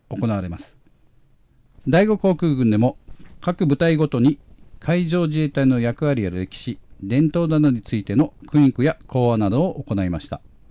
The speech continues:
それではお待たせいたしました。今夜のゲストを紹介しましょう。今夜のゲストはまさしく白海の先森として最前線で活躍しています。第五航空隊勤務の中松三曹です。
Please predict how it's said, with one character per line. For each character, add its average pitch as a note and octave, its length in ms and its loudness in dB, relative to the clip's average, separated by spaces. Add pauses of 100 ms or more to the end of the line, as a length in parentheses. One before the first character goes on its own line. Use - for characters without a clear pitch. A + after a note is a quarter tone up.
(1200)
そ - 120 -4
れ A#3 80 2
で A3+ 80 4
は F#3+ 100 8
お D3 40 4
待 D3+ 160 6
た C#3+ 80 0
せ D3 100 -2
い B2 60 -2
た B2+ 100 -4
し B2 100 -6
ま A#2+ 100 -2
し - 80 -12
た。 - 180 -6 (180)
今 C#3+ 140 4
夜 C3+ 120 6
の A#2+ 100 0
ゲ B2+ 120 -2
ス - 100 -12
ト A3 120 0
を F3+ 60 4
紹 D3+ 180 0
介 C#3 160 -2
し C3+ 60 -2
ま B2 100 0
し G#2+ 60 -2
ょ B2+ 160 -2 (320)
う。 - 40 -10
今 F#3 120 0
夜 G3+ 80 2
の F#3 80 2
ゲ D#3+ 120 0
ス - 80 -6
ト D#3+ 100 -4
は D3 160 0 (240)
ま G#2 160 -4
さ E3+ 120 0
し - 120 -6
く - 200 -8
白 A2+ 280 -4
海 G2+ 120 -2
の G2+ 80 -4
先 G#2 280 -4
森 F#3 180 2
と C3+ 120 -2
し - 60 -14
て - 180 -10 (100)
最 A#2+ 260 -8
前 A#2 180 -6
線 G#2+ 220 -6
で G#2 80 -8
活 - 280 -8
躍 D3+ 200 -4
し - 100 -18
て D3 120 -2
い C#3+ 60 4
ま E3+ 120 4
す。 - 160 -6 (680)
第 E3 220 4
五 F#3+ 120 -2
航 F3 240 -2
空 D#3+ 220 -4
隊 C#3+ 220 -2
勤 A#2+ 300 0
務 - 20 -2
の C3 200 0 (140)
中 B2 340 -4
松 D3+ 200 -2
三 E3+ 180 -2
曹 E3 120 -4
で D3+ 800 0
す。 C#3 180 0